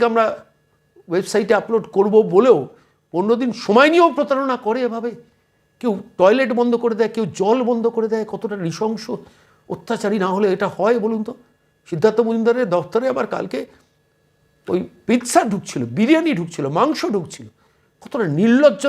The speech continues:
না হলে এই পরিস্থিতি তৈরি হয় বলুন তো? আমি বলছি immediately শিক্ষকরা সমস্ত কিছু ভুলে, সমস্ত কিছু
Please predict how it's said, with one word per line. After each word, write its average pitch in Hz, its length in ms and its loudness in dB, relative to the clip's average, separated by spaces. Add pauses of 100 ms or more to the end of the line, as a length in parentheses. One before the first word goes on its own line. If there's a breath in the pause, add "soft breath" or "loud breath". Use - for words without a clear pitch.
না 240 100 0
হলে 247 160 -2
এই 190 100 -10
পরিস্থিতি 208 340 -12 (100)
তৈরি 190 220 -6
হয় 190 160 -8
বলুন 170 220 -8
তো? 143 40 -18 (520 soft breath)
আমি 233 160 6
বলছি 269 160 6 (140)
immediately 254 540 0
শিক্ষকরা 190 380 -6 (180)
সমস্ত 285 300 2 (140)
কিছু 180 220 -10
ভুলে, 110 160 -14 (760)
সমস্ত 294 340 6 (140)
কিছু 240 180 -4